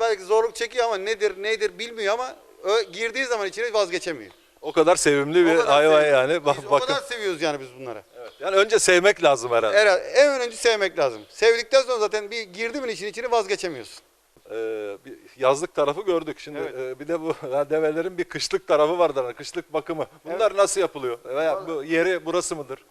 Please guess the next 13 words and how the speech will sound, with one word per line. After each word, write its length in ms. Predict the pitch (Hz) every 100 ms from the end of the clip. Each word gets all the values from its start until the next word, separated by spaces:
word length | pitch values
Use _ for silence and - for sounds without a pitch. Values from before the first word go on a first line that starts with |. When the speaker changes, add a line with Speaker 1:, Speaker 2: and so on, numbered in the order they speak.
| -
Speaker 1:
Kışlık 380 | 180 - 220 202
bakımını 360 | 220 214 220 220
işte 200 | - 220
biz 80 | 202
bu 80 | 214
şekilde 320 | 233 214 180
kireçledik. 640 | - 220 214 202 190 - _ _ _ -
E, 180 | 131
tabanlara 560 | 135 165 196 202 202 202
kireç 240 | 202 208 196
attık, 280 | - 180
ilaç 280 | 190 202 202
attık. 260 | 185 -